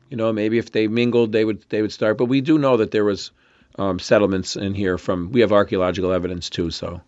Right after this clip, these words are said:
it seems to make, <clears throat> be true. And when they got there, they would take some translators so they could communicate with local people now. And these,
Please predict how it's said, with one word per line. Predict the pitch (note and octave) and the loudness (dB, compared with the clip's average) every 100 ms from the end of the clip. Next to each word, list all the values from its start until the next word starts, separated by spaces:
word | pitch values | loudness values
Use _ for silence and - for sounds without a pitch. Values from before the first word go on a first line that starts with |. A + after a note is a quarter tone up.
| _ _ _ - | _ _ _ -6
it | |
seems | - G#2+ - | 2 2 2
to | G2 | 0
make, | F2+ E2+ - _ _ | 0 -2 -12 _ _
<clears throat> | - C#3 A2 | -4 -2 0
be | B2 | -2
true. | - A#2 F2 - _ _ _ _ - | -2 -4 -4 -8 _ _ _ _ -4
And | B2+ C3+ | 0 2
when | |
they | C3+ C3 | 4 4
got | D3 D#3 | 4 2
there, | B2 B2+ B2 | 4 4 4
they | B2 | 4
would | A#2+ | 4
take | D3 B2+ | 2 0
some | - A#2 | 0 -2
translators | - C#3+ C3+ A2 G#2 F2 F2+ - - | 2 2 4 4 2 0 -6 -14 -16
so | - A2+ | -4 2
they | A2+ | 2
could | - G#2 | 0 -6
communicate | A#2+ B2+ B2 - A#2 | -2 2 2 2 2
with | G#2+ A2+ | 2 2
local | A#2 G#2+ G2+ | 2 2 0
people | B2+ A#2+ F#2 | 0 0 -2
now. | F2+ E2+ | -6 -6
And | F2+ | -2
these, | B2 A#2+ | 0 0